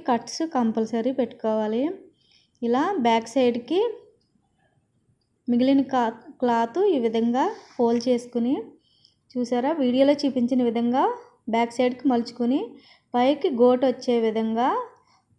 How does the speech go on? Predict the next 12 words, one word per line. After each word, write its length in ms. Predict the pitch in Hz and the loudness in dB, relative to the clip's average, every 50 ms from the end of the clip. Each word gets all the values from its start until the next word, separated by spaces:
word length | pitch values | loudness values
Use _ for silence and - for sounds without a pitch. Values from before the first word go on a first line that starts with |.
| _ _ | _ _
చిన్నగా 560 | - - 254 254 254 254 254 254 247 247 294 359 | -4 -2 0 2 4 4 4 2 2 2 0 0
క్లాత్ 480 | - - 277 233 220 226 226 226 294 320 427 494 466 392 311 | 2 2 4 4 4 4 2 0 -2 -2 -2 -2 -2 0 0
ఎక్స్ట్రా 440 | 233 220 226 - - - 277 285 330 311 | 0 0 -2 -6 -8 -2 0 0 0 0
కొద్దిగా 560 | - 240 226 208 208 208 214 269 254 269 294 294 | 0 -2 -2 -2 -4 -4 -2 0 2 2 2 4
లాగినట్టు 540 | 269 233 220 220 220 233 240 247 240 247 240 | 4 4 2 2 2 2 0 0 0 -2 -4
చేసి 360 | - 240 226 226 220 - 294 | -2 0 0 0 0 -2 -2
ఈ 120 | 339 339 302 | -2 0 2
విధంగా 380 | 269 247 220 226 233 240 254 285 | 2 0 2 0 0 2 0 0
స్టిచ్ 340 | 285 - - 247 - - - | -2 -2 -4 -6 -4 -2 0
వేశారంటే 600 | 247 247 233 240 240 226 220 226 220 220 240 269 320 | 2 2 2 0 0 -2 -2 -2 -2 -2 -2 -2 0
మనకి 360 | 320 269 247 254 247 - 277 254 | 0 0 0 0 -2 -2 -2 0
ఈజీగా 480 | 247 247 254 240 247 269 254 240 262 294 | 2 2 0 0 0 -2 -2 0 0 0